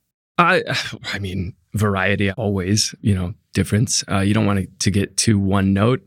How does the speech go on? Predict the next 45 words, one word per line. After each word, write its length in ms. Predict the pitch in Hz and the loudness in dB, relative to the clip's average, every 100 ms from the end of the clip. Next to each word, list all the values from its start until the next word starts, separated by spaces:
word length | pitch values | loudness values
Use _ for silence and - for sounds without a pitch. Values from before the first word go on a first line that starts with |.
| _ | _
And 320 | - 107 107 101 - | 0 2 0 -4 0
I 60 | |
guess 240 | 123 127 - 123 | 2 2 0 -2
I 60 | |
can 160 | 117 113 | 0 0
draw 280 | 110 123 110 | 2 0 0
a 40 | |
contrast 580 | - 113 113 117 107 - | -4 -4 -2 -2 -2 -2
from 200 | 107 104 | -2 0
last 340 | 104 107 - | 0 -2 -2
year 140 | 104 101 | -2 -2
to 100 | 95 | -2
this 240 | 101 98 | -2 0
year. 80 | 107 | 0
Last 300 | 110 110 - | 2 0 0
year, 180 | 110 110 | 0 0
very 240 | 101 104 104 | 2 0 0
fine 300 | 101 101 104 | -2 0 0
art, 260 | 113 110 | 0 -2
very, 560 | 107 107 107 104 104 95 | 0 0 2 0 0 -2
um, 680 | 95 101 98 98 95 98 98 _ _ _ - | -2 -2 0 -2 -2 -4 -6 _ _ _ -6
socially 540 | - 123 110 - 110 | 2 2 2 2 2
minded. 500 | 110 110 110 110 101 - | 2 2 2 0 -2 -8
This 360 | 113 117 - - | 0 2 2 2
year, 260 | 117 113 - | 2 2 0
a 80 | |
little, 400 | 107 110 113 113 - | 0 2 2 0 0
you 140 | 110 | 2
saw 260 | - 117 107 | 2 2 0
a 20 | |
lot 180 | 107 104 | 0 -2
of, 200 | 98 - | -4 -10
uh, 200 | - 101 | -6 -4
fashion 320 | 95 135 160 151 | -2 -2 -2 -2
photographers 540 | - 139 123 127 117 | -2 -2 -2 -4 -4
kind 260 | - 120 107 | -2 0 0
of 300 | 98 - - | -2 -8 -12
creeping 420 | - 117 113 107 | -2 0 2 0
into 480 | - 113 110 - 107 | 2 2 2 2 0
the 100 | 104 | 0
space 360 | 92 - 101 - | 0 2 0 0
of 80 | 90 | -4
fine 240 | 101 95 | -2 0
art 180 | 95 - | 0 -2
photography, 640 | 135 139 135 147 - 160 | -2 -2 -2 -2 0 -2